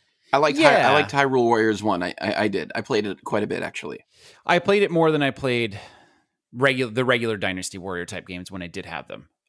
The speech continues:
Speaker 2: Um, but this, they're, they, this, they're putting a tremendous amount of Zelda into. So kind of the big reveal with the trailer here is that you're gonna be able to play as a young Impa.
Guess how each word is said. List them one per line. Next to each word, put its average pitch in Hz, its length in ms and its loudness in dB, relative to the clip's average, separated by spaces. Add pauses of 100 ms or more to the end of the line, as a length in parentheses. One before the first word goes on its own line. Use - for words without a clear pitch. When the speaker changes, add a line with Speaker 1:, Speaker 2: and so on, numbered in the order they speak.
Speaker 2:
Um, 110 600 -2 (300)
but 147 180 2
this, 208 240 2
they're, 139 240 4
they, 117 380 -2
this, 143 340 -2
they're 127 160 2
putting 135 300 2
a 98 40 0
tremendous 107 760 -2
amount 92 280 -4
of 85 120 -6
Zelda 90 520 -2
into. 156 480 0 (360)
So 147 180 2
kind 156 160 2
of 127 80 -4
the 127 80 0
big 147 300 0
reveal 123 460 2
with 107 160 -4 (100)
the 98 360 -2
trailer 104 380 0
here 151 340 2
is 113 260 -2
that 101 320 2 (300)
you're 117 120 0
gonna 117 120 2
be 113 80 4
able 107 140 2
to - 80 -12
play 117 160 4
as 101 100 0
a 98 60 -2
young 98 440 0
Impa. - 300 0